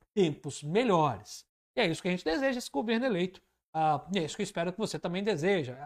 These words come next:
seja de direita ou de esquerda. Nós desejamos um país, não só um governo, mas um país mais tranquilo, um país eno-, economicamente melhor, um país socialmente mais responsável e igualitário. E esse é o último vídeo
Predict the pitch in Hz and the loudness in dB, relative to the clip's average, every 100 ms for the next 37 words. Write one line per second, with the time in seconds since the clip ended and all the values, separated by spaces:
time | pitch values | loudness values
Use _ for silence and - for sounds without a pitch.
0 | 156 156 - 185 160 147 147 139 202 208 | -16 -18 -4 -2 -2 -4 -4 -4 -4 -6
1 | - 175 175 - _ _ _ 185 170 170 | -4 -4 -4 -10 _ _ _ -6 -4 -2
2 | 160 151 180 175 214 - 277 277 202 208 | -4 -2 0 0 0 4 6 8 6 2
3 | 208 - - 226 - 196 185 180 180 170 | 0 -2 -6 -8 -6 -6 -4 -4 -4 -6
4 | 208 233 180 175 165 165 - 202 _ - | 2 4 4 2 -6 -12 -14 -20 _ -10
5 | 151 147 _ _ 170 170 208 226 214 208 | -10 -10 _ _ 0 0 0 -2 -2 -2
6 | 214 185 165 165 175 147 139 - 214 143 | -2 -4 -8 -6 -6 -6 -8 -6 -4 -4
7 | 147 - _ 175 - 156 160 - - - | -6 -10 _ -10 -4 -2 -2 -6 -10 -10
8 | - 262 311 311 - 226 190 151 151 - | -2 6 6 6 0 2 2 0 -8 -10
9 | 143 139 _ _ 175 170 185 185 - 143 | -12 -14 _ _ -8 -8 -8 -12 -8 -2
10 | 143 139 139 139 - _ 175 147 143 139 | -2 -2 -6 -10 -20 _ -4 -4 -2 -2
11 | 185 _ 170 165 151 - - _ _ _ | -4 _ 8 10 8 4 -8 _ _ _
12 | - 190 302 - 311 277 440 - 381 370 | 6 8 8 8 10 12 12 10 4 8
13 | 370 190 214 254 202 | 6 6 2 2 0